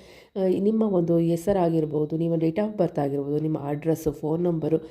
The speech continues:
ಈ ರೀತಿಯಾಗಿ ನಿಮ್ಮ ಯಾವುದೇ ಒಂದು, ಆ, ಡೀಟೇಲ್ಸ್‌ನ ನೀವು ಅಪ್ಡೇಟ್ ಮಾಡ್ಕೊಂಡಿಲ್ಲ ಅಂದ್ರೆ ನೀವು ಹತ್ತು ವರ್ಷದಿಂದ ಅಪ್ಡೇಟ್ ಮಾಡ್ಕೊಳ್ದೇ ಇರೋರು ಇವಾಗ ಅದನ್ನ ಒಂದ್ಸಲ ಅಪ್ಡೇಟ್ ಮಾಡ್ಕೊಳ್ಬೇಕಾಗಿದೆ. ಯಾಕೆ ಅಂದ್ರೆ ಈ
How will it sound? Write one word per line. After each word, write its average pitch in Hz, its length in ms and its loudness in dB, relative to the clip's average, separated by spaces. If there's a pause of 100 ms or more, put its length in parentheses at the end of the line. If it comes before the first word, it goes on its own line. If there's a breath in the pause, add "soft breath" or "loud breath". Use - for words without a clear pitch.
(240 loud breath)
ಈ 269 100 4
ರೀತಿಯಾಗಿ 247 720 2
ನಿಮ್ಮ 208 300 -2
ಯಾವುದೇ 196 560 2
ಒಂದು, 185 560 4 (340 loud breath)
ಆ, 170 100 0
ಡೀಟೇಲ್ಸ್‌ನ 226 600 0
ನೀವು 196 180 2
ಅಪ್ಡೇಟ್ 233 520 2
ಮಾಡ್ಕೊಂಡಿಲ್ಲ 196 680 0
ಅಂದ್ರೆ 190 640 0 (180)
ನೀವು 214 220 0
ಹತ್ತು 180 440 -2
ವರ್ಷದಿಂದ 247 280 0
ಅಪ್ಡೇಟ್ 208 360 0
ಮಾಡ್ಕೊಳ್ದೇ 180 480 0
ಇರೋರು 190 360 2
ಇವಾಗ 175 300 2 (520 loud breath)
ಅದನ್ನ 196 300 2
ಒಂದ್ಸಲ 196 400 0 (140)
ಅಪ್ಡೇಟ್ 180 380 0
ಮಾಡ್ಕೊಳ್ಬೇಕಾಗಿದೆ. 156 960 0
ಯಾಕೆ 214 460 -2
ಅಂದ್ರೆ 196 640 0
ಈ 208 140 -4